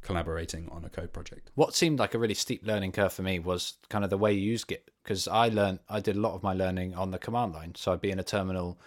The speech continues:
Speaker 2: typing things, and that was kind of the way I got used to using Git, was just typing in the commands that you want to happen. Um, and there's nothing very,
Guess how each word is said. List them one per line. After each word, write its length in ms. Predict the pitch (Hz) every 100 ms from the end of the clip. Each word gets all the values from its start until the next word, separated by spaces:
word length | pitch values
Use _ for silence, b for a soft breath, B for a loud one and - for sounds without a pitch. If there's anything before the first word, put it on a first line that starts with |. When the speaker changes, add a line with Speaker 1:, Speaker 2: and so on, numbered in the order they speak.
| B -
Speaker 2:
typing 320 | 101 - 82
things, 320 | 78 80 95
and 80 | 101
that 80 | 90
was 120 | -
kind 160 | 98
of 200 | 90 - -
the 120 | 107
way 180 | 104 98
I 80 | 92
got 180 | 110 117
used 340 | 110 - -
to 80 | 98
using 320 | 98 98 90
Git, 300 | - 98 - B B B
was 300 | - 90 -
just 300 | - 95 -
typing 340 | - 104 - 98
in 120 | 90
the 80 | 87
commands 400 | 101 95 92 -
that 80 | -
you 100 | 87
want 140 | 87
to 80 | 95
happen. 400 | 92 92 90 82 - B B B
Um, 380 | 90 87 87 87 _
and 580 | 98 92 90 87 - - _ -
there's 140 | 101
nothing 260 | 120 120 95
very, 520 | 107 101 95 90 92